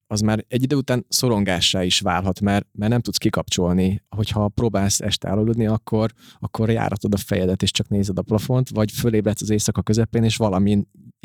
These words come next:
azt, azt érzékeled, hogy jár valamin a, az agyad. Röviden, tömören, szerintem tök fontos az, hogy ha sportolsz, vagy edzel, vagy akár elmész szaunába, vagy úszol, akkor próbálj meg egy picit eltávolodni ezektől a mindennapi dolgoktól,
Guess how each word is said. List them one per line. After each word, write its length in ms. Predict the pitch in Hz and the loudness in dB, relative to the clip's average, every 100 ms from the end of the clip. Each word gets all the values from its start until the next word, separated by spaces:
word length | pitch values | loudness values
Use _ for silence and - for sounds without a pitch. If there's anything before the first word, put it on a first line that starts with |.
| 113 | 2
azt, 200 | 110 - | 2 0
azt 260 | 107 110 - | 0 0 0
érzékeled, 480 | 101 127 - 147 | 0 0 0 0
hogy 140 | - 120 | 2 2
jár 240 | 127 - | 0 0
valamin 340 | 90 104 107 110 | 0 2 4 4
a, 120 | 110 | 2
az 140 | - | 2
agyad. 260 | 101 - 82 - _ - | 0 0 -4 -8 _ -6
Röviden, 480 | 107 127 131 113 | -2 0 0 0
tömören, 520 | 104 104 98 95 95 98 | 0 0 2 2 0 -2
szerintem 480 | - - 82 123 101 | -4 -2 0 0 -2
tök 220 | - 110 | 0 -4
fontos 400 | - 95 82 - | -2 -6 -4 -2
az, 220 | 107 120 | 0 0
hogy 420 | - 101 95 92 - | 0 0 2 2 -2
ha 320 | - 120 120 - | -2 0 0 -2
sportolsz, 640 | - 113 107 - 95 90 | -2 0 0 2 2 2
vagy 140 | - 104 | 0 0
edzel, 320 | 101 95 87 | 0 0 0
vagy 140 | 113 | 0
akár 240 | 147 - 95 | 0 0 -2
elmész 300 | 92 90 - | 0 0 0
szaunába, 480 | 117 110 92 87 | 2 2 0 -4
vagy 160 | 95 92 | -6 -2
úszol, 440 | 113 113 - 101 98 - - | 0 2 2 0 -2 -12 -18
akkor 220 | - - 104 | -14 -8 -2
próbálj 340 | 151 165 107 | -2 0 2
meg 140 | 98 | 2
egy 120 | 98 - | 0 0
picit 320 | 143 - 101 | -2 -2 -2
eltávolodni 800 | 104 104 101 92 90 92 92 95 | 0 0 0 -2 0 0 0 0
ezektől 420 | 92 98 - 95 | 0 -2 -2 0
a 40 | |
mindennapi 440 | 92 98 92 90 85 | 2 2 0 -2 -2
dolgoktól, 640 | 92 104 120 - 143 151 | 0 2 2 0 0 0